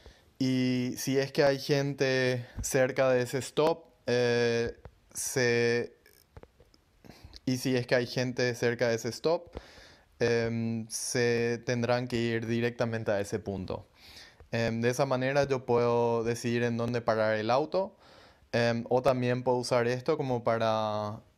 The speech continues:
cambiar mi ruta si es que tengo una ruta especial. Ahí lo guardo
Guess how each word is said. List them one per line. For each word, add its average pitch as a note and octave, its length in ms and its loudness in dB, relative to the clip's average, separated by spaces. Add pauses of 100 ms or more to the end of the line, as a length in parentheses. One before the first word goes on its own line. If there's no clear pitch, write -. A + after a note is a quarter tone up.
(120)
cambiar A2+ 420 0
mi A2 140 -2
ruta B2+ 480 -2
si A#2+ 180 -2
es G#2 160 -6
que G#2+ 480 -2
tengo A2+ 240 -2
una A2 160 -2
ruta G2+ 260 -6
especial. F#2+ 440 -8 (1800)
Ahí A2+ 80 -2
lo G#2+ 120 -2
guardo C#3+ 500 -2